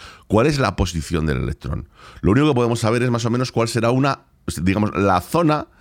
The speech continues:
en la que va a estar y que por probabilidad debería estar. Y por eso aparecen las formas de los orbitales y demás. Pero de, de, o sea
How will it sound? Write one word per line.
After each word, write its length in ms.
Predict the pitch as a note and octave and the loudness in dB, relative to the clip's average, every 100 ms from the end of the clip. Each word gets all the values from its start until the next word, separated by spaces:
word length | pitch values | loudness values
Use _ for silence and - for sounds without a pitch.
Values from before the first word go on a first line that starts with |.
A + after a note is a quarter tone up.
| - _ _ - | -20 _ _ 0
en 140 | A2+ | 2
la 100 | G2 | 2
que 100 | G2 | 2
va 80 | A2+ | 0
a 20 | |
estar 280 | B2+ C3 C3 | 0 -2 0
y 100 | B2 | -2
que 120 | G#2+ | 0
por 160 | F#2+ E2 | 0 0
probabilidad 520 | F2+ F2 F2+ F2+ A2 | 2 2 4 4 2
debería 300 | C#3+ G2 G2+ | 2 2 2
estar. 360 | F2 A2+ G2+ - - - | 0 -2 -4 -4 -16 -6
Y 80 | C#2 | -2
por 140 | D2+ | 0
eso 140 | E2+ | 0
aparecen 340 | F2 E2 F#2 G#2 | 0 -2 -2 -2
las 140 | F2 | -2
formas 320 | - D#2+ F#2+ | -2 0 0
de 80 | G2 | 0
los 180 | E2+ E2 | 0 -2
orbitales 580 | D2 C#2 C2+ F2+ F2+ E2 | -2 0 0 0 0 0
y 20 | |
demás. 300 | E2+ E2+ - - - - - | 0 -2 -4 -14 -20 -18 -2
Pero 200 | G2+ G2 | 0 4
de, 200 | G2+ G2+ | 2 2
de, 220 | F#2+ G2 | 2 0
o 160 | - - | 0 -2
sea 240 | F#2+ | -4